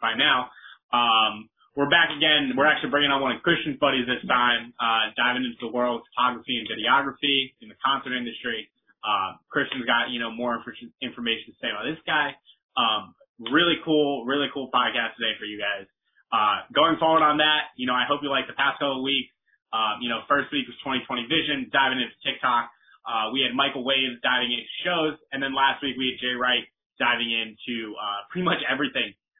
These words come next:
Uh, you know, how to, how to grow your career, how to really, uh, you know, leverage your career, how to jump off the cliff and, you know, quit your job. Uh, you know, the guy works corporate and quit his job to work full time as an independent artist. Uh,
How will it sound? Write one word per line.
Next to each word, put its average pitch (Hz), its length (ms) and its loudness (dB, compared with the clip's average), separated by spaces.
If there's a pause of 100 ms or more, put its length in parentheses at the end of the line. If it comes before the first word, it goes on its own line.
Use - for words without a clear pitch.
(140)
Uh, 107 320 2
you 120 80 -4
know, 120 160 0
how 131 160 0
to, 113 160 -6
how 135 160 0
to 123 80 -4
grow 127 160 0
your 123 160 -4
career, 120 480 0
how 120 160 0
to 120 160 -2
really, 117 560 -8
uh, 98 340 -8 (220)
you 127 80 -6
know, 107 240 -8
leverage 127 480 -4
your 120 160 -6
career, 120 240 -2
how 131 160 -4
to 135 160 -6
jump 127 160 -4
off 135 240 -4
the - 80 -20
cliff 117 240 -10
and, - 240 -20
you 110 160 -10
know, 107 160 -10 (320)
quit 147 240 -6
your 113 160 -8
job. 113 400 -8 (320)
Uh, 104 400 -4
you 117 80 -10
know, 117 160 -6
the 110 80 -14
guy 120 160 -4
works 135 320 -4
corporate 131 480 -6
and 110 160 -16
quit 123 160 -8
his 117 160 -10
job 117 320 -6
to 110 80 -18
work 110 240 -10
full 113 160 -14
time 117 240 -8
as 104 80 -14
an 107 80 -14
independent 104 400 -16
artist. 107 240 -12 (480)
Uh, 101 320 -4